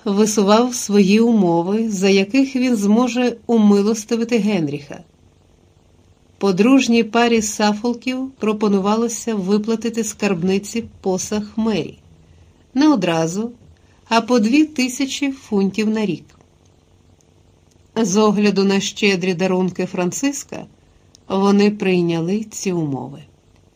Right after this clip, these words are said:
Зрештою, Мері з Чарльзом одержали дозвіл на в'їзд.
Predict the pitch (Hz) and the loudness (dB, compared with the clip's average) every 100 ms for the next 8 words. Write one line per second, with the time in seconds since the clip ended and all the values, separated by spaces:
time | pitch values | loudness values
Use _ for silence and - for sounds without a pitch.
0 | _ _ _ _ _ _ _ _ _ _ | _ _ _ _ _ _ _ _ _ _
1 | _ 214 190 185 269 269 - 156 147 147 | _ -2 0 4 2 2 -4 -4 -4 -10
2 | - _ _ _ - 196 214 269 269 254 | -16 _ _ _ -4 2 4 6 4 2
3 | - - 214 226 247 233 247 240 - - | -6 -2 2 2 0 -2 -4 -4 -8 -6
4 | 196 165 190 202 190 190 180 160 185 185 | -4 0 0 0 -2 -2 -2 -2 -2 -2
5 | 185 196 190 - _ 175 180 170 156 151 | -6 -6 -8 -14 _ -4 -2 -4 -4 -6
6 | - - | -8 -18